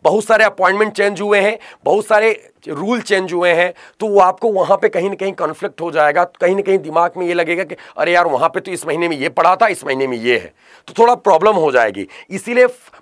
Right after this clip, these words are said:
बहुत ज़्यादा आपको अपडेट करना है, छः महीने अपडेट कर लो, सात महीने कर लो, लेकिन हम नहीं कहेंगे। देखो, आपके ऊपर डिपेंड करना, आपका कंसर्न है, जनवरी से पढ़ लोगे तो बेहतर ही है, लेकिन कहीं ना कहीं प्रॉब्लम होगी, वो आपको ध्यान रखना है,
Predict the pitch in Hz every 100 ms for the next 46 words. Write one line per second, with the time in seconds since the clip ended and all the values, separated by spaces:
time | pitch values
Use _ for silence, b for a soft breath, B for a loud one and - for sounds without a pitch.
0 | - - 240 208 214 214 202 - 208 -
1 | 196 214 208 220 - 175 190 165 147 107
2 | 127 - 120 180 202 175 196 180 147 127
3 | 123 113 208 247 B B - 226 208 208
4 | 202 226 220 214 226 220 - - 175 160
5 | _ - 151 170 247 247 233 196 185 175
6 | 175 196 196 165 - 196 196 175 - 156
7 | 170 220 143 143 180 196 - 180 180 190
8 | 180 127 123 185 180 185 190 B B B
9 | 185 214 240 202 190 220 214 220 180 147
10 | 185 175 170 208 190 175 127 - 143 110
11 | 110 110 113 104